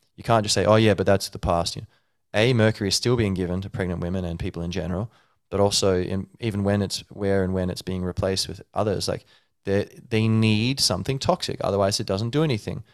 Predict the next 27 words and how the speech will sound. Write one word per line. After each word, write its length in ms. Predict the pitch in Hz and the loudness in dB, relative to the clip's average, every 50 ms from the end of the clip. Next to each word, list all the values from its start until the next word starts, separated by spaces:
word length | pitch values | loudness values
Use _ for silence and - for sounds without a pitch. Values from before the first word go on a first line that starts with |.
| _ _ _ _ _ _ | _ _ _ _ _ _
If 100 | 101 98 | -10 -8
it's 140 | 104 - 107 | -4 2 4
not 140 | 107 117 | 6 6
a 60 | 143 147 | 6 6
live 360 | 127 113 110 110 120 127 113 | 6 8 8 8 6 6 4
virus 400 | 110 92 90 90 101 123 - - | 4 4 4 4 2 0 0 -2
vaccine, 520 | - - 104 - - - 95 98 104 - - | -2 -4 -4 -4 -4 -4 -4 -4 -6 -6 -4
and 120 | - 95 - | -6 -6 -4
I 80 | - 101 | -6 -4
think 200 | - 110 104 - | -4 -4 -2 0
almost 300 | - 110 110 98 - - | 0 0 0 0 0 0
none 160 | 92 98 110 | 0 0 0
of 100 | 104 - | 0 -2
them 100 | 92 90 | -2 -4
are 200 | 85 85 82 82 | -2 -2 -4 -4
anymore, 420 | 85 85 85 85 82 82 90 107 - _ _ _ _ _ _ _ _ _ - | -4 -4 -4 -4 -4 -4 -6 -6 -8 _ _ _ _ _ _ _ _ _ -4
um, 400 | 98 95 90 87 85 85 - - - _ _ _ - - - - _ - | 0 2 2 2 2 0 -4 -8 -14 _ _ _ -20 -20 -20 -20 _ -4
um, 420 | 104 98 92 92 90 87 90 87 - _ _ _ _ _ - | 0 2 2 2 2 2 0 -2 -4 _ _ _ _ _ -20
then 540 | 98 98 107 107 104 104 101 101 101 101 - - | -4 0 2 4 4 4 4 4 4 2 0 -4
they, 640 | - - 101 107 101 98 98 98 98 98 98 101 101 - _ _ _ _ | -8 -6 0 2 4 4 4 4 2 0 0 -2 -6 -8 _ _ _ _
it 160 | - 104 - - | -12 -10 -8 -4
needs, 440 | 107 104 107 123 120 - - - - - | -2 0 0 0 -2 -4 -6 -10 -8 -6
it 160 | 107 107 95 | -6 -4 -4
will 80 | 110 104 | -2 0
have 180 | 113 113 110 | 2 2 2
no 460 | 107 98 95 92 92 98 110 120 117 - | 2 0 2 2 2 2 2 0 -2 -4
effect 480 | - - - 180 175 - - - - | -6 -4 -2 -2 -2 -2 -4 -8 -20